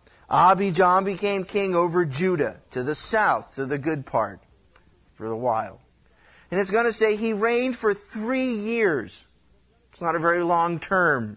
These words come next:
in office for being a king. Normally kings could be there thirty, forty, fifty years, but he is gonna be there for three years. It says he reigned three years in Jerusalem,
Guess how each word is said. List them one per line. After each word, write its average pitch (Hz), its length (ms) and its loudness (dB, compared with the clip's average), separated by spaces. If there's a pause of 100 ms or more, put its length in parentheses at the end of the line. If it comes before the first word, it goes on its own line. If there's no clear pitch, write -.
in 143 220 -2
office 147 680 0
for 139 140 -6
being 131 240 -6
a 127 40 -10
king. 117 480 -8 (720)
Normally 139 380 -2
kings 143 340 -6
could 127 160 -8
be 120 120 -2
there 135 180 -2
thirty, 143 340 -2
forty, 143 320 -4
fifty 180 340 -4
years, 156 520 -2 (520)
but 143 100 -4
he 226 560 -2 (160)
is 185 120 -4
gonna 202 180 0
be 202 160 -2
there 196 140 2
for 190 160 -4
three 196 340 -4
years. 131 540 -6 (100)
It - 60 -18
says 160 200 0
he 175 120 -2
reigned 202 380 -2
three 262 320 -4
years 247 360 0
in 220 140 -4
Jerusalem, 180 800 -4